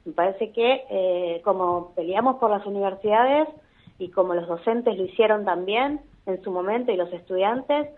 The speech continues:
es momento de empezar a pensar en la defensa de la salud pública, eh,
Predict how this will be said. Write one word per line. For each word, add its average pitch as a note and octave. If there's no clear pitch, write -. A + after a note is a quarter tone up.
es F#3
momento A3
de G#3+
empezar F#3
a G3+
pensar F#3
en G#3+
la F3
defensa F#3+
de F3
la D#3+
salud F3
pública, B3+
eh, D3+